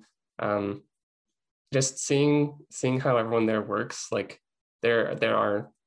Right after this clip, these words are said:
like, ten, ten other Kiris, and they're all excellent media specialists and designers. And, um, I think just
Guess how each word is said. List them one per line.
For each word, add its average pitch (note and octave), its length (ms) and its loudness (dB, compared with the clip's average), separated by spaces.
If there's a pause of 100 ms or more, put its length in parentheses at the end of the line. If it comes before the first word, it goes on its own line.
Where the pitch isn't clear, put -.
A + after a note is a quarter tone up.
(220)
like, F#2 320 -12 (340)
ten, A2+ 460 0 (100)
ten C3 220 0
other A#2 200 0
Kiris, A2 560 0
and A2 220 -2
they're A2 260 2
all A2+ 320 2
excellent A2+ 440 -6
media A2+ 240 -2
specialists A2 720 -6
and G#2+ 260 -4 (180)
designers. A2 520 0
And, G#2 160 0 (420)
um, G#2 380 -2 (260)
I A2+ 60 -4
think B2 200 -2
just - 320 -6